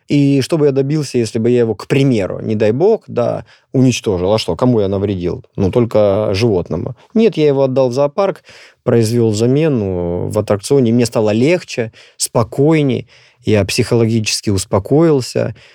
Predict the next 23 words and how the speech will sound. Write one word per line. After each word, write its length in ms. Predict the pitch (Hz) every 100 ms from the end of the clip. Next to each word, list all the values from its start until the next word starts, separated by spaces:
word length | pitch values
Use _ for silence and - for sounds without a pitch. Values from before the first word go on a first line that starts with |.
| _ -
Мне 220 | 110 110
уже 160 | 98 104
проще 340 | 107 98 -
стало 260 | 92 98 95
выходить, 480 | 98 - 117 151
потому 300 | 143 - 107
что 160 | 101 101
я 300 | 92 92 90
себя 260 | 82 98 101
настроил, 680 | 95 - 120 143 131 98 92
и 80 |
я 140 | 95 95
вижу, 280 | 104 120 95
что 220 | - 87
животные 580 | 85 101 95 - 87 76
под 200 | - 95
контролем 480 | 101 95 101 90 90
мне, 260 | 107 151
ни 140 | 131 104
у 160 | 104
одного 320 | 110 107 98
из 120 | 95 90
них 220 | 95